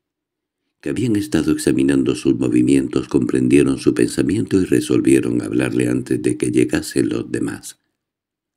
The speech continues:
Al momento salieron de medio de los matorrales y se abalanzaron por la mitad del camino con aire indiferente. «Ah, don Avelino», dijo Ramón con cierto aspecto chocarrero,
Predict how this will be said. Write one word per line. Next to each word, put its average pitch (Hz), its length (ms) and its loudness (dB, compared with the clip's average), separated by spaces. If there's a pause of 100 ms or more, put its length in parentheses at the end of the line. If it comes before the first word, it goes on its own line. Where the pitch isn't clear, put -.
(920)
Al 67 140 -4
momento 67 420 0
salieron 62 560 0
de 60 100 0
medio 64 320 2
de 60 140 -2
los 58 180 -4
matorrales 90 720 -4
y 76 80 2
se - 160 -2
abalanzaron 76 640 -4
por - 160 0
la 69 120 2
mitad 60 260 0
del 60 220 0
camino 62 440 2
con 64 200 -4
aire 62 280 2
indiferente. 58 920 -4 (1040)
«Ah, 151 340 -4 (880)
don 87 240 2
Avelino», 78 640 -2 (800)
dijo - 360 0
Ramón 69 380 -2
con 64 220 -4
cierto 76 340 0
aspecto - 480 -2
chocarrero, - 800 -4